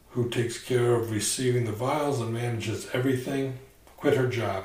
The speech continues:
went out on the front of the cameras and took out the vials of vaccines. She showed people the codes on the bottles,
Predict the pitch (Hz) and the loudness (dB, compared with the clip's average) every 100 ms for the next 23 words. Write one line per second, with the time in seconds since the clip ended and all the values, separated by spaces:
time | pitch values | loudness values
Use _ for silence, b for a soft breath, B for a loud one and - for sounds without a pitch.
0 | - - - 110 113 123 - 131 117 - | -10 -14 -6 -4 0 -2 -2 -2 -2 -2
1 | 139 147 160 143 123 135 135 143 123 107 | -4 -4 -2 -4 -4 -4 -2 -2 -2 -4
2 | - - - 131 143 139 113 117 127 143 | -6 -6 -6 -4 -4 -6 -4 -2 -2 -2
3 | 127 104 117 113 - 123 101 92 - - | -4 -4 -4 -6 -6 -4 -4 -6 -10 -12
4 | - - 135 131 120 - - 135 147 151 | -4 2 4 4 2 2 4 6 6 6
5 | 147 - 139 131 123 104 104 - - - | 2 -4 0 0 0 -4 -6 -8 -8 -6
6 | - 120 135 131 131 131 120 120 110 107 | -2 2 4 4 0 0 0 2 2 2
7 | 104 101 | -2 -6